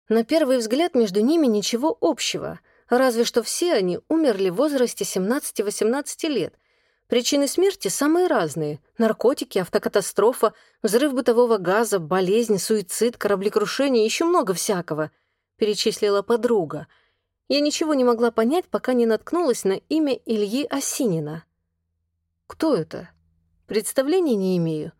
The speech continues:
но оно помогло мне разобраться». Я вспомнила, что встречала его в папке с личными делами. Тогда я стала сравнивать имена в двух папках.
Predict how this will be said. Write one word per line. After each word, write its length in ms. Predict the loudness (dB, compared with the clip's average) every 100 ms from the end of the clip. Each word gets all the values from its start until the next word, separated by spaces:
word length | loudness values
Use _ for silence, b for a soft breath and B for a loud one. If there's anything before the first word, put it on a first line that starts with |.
| _
но 160 | 0 2
оно 180 | 2 2
помогло 420 | 2 2 0 0
мне 160 | 0
разобраться». 760 | 0 0 0 0 -4 -10 -14 -16 _ _ _ _ _ _ _ _ -4
Я 260 | 0 0
вспомнила, 600 | 0 0 2 4 2 0
что 160 | -2 -4
встречала 540 | -4 -8 -4 0 0
его 260 | 0 0 -2
в 80 | 2
папке 320 | 0 0 -6
с 100 | -2
личными 420 | -4 -2 0 0
делами. 520 | 0 0 0 -4 -10 _ _ _ _ _
Тогда 300 | 0 2 2
я 160 | 2 0
стала 280 | 2 2
сравнивать 540 | 2 2 2 2 0 2
имена 300 | 2 2 0
в 60 |
двух 280 | 0 -2 -2
папках. 580 | -2 -2 -4 -10 -10